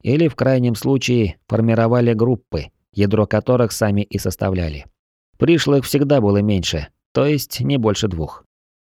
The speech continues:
Особо шумоголовых или настырных вносили в черный список и в дальнейшем игнорировали. А хорошо себя зарекомендовавших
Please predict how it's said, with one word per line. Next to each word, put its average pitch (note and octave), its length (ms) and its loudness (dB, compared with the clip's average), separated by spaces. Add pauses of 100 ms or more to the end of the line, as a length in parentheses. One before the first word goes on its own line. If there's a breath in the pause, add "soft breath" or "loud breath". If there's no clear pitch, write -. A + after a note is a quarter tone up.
(240)
Особо C#3+ 440 2
шумоголовых C3 880 2
или G2 200 2
настырных G2+ 680 0
вносили G#2+ 420 0
в A2 40 -2
черный A#2 320 0
список - 500 -4 (260)
и C#3 180 0
в B2 100 0
дальнейшем B2 640 2
игнорировали. G#2 840 -2 (420)
А G2+ 120 0
хорошо G2 400 0
себя F#2+ 360 0
зарекомендовавших G2 1080 -2